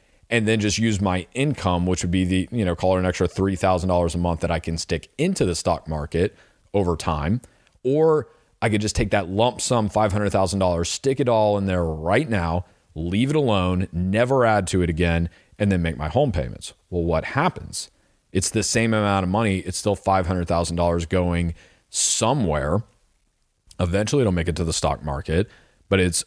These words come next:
over time. Well, this is where the power of compounding interest comes in, what Einstein called the eighth wonder of the world, okay? So now, if I invest that five hundred thousand dollars right now,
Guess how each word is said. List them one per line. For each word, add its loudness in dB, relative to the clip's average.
over -2
time. -2
Well, 0
this 2
is -2
where 2
the -2
power 0
of -2
compounding -2
interest 0
comes -2
in, -6
what -4
Einstein -2
called 0
the -4
eighth -6
wonder -6
of -10
the -12
world, -2
okay? -2
So 2
now, 0
if -2
I 4
invest 0
that 0
five 2
hundred 0
thousand 2
dollars 0
right 0
now, -2